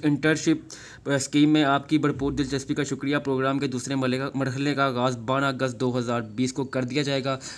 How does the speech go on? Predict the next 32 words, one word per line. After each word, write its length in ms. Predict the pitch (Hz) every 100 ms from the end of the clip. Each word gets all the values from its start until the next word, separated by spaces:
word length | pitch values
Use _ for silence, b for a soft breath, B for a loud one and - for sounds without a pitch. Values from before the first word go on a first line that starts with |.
| -
तो 60 | 127
दोस्तों, 340 | 151 151 185
इसमें, 400 | 156 170 170 170
अ, 320 | 139 139 139
दोबारा 420 | 127 139 127 147
जो 160 | 160 160
आगाज़ 320 | 147 127 139
हो 100 | 139
रहा 100 | 139
है 80 | 147
वो 60 | 151
बारह 260 | 131 147
अगस्त 300 | 156 143 131
दो 100 | 143
हज़ार 320 | 139 131 127
बीस 340 | 123 104 127 147
को 160 | 170
हो 80 | 151
रहा 120 | 135
है, 60 | 139 B B -
जिसमें 280 | 120 160 160
प्राइम 160 | 143
मिनिस्टर 240 | 147 147 160
ऑफ 80 | 139
पाकिस्तान 520 | 131 123 - 131 131
जो 160 | 143
है, 160 | 135 131
अ, 1080 | 127 - - - - - - - 156 143 135
उसका 220 | 143 -
बाज़ाब्ता 460 | 143 127 139 131 143
ऐलान 280 | 135 131 131
करेंगे। 440 | 135 147 156 147